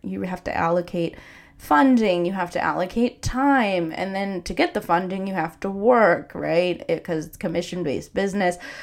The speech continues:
uh, as well as just a lot of time,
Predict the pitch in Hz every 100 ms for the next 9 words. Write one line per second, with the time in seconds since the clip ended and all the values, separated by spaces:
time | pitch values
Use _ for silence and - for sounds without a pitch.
0 | - - - 65 - 69 - 190 170 190
1 | 180 170 170 165 165 - 175 - - -
2 | - - 185 185 160 190 196 - 170 240
3 | 277 -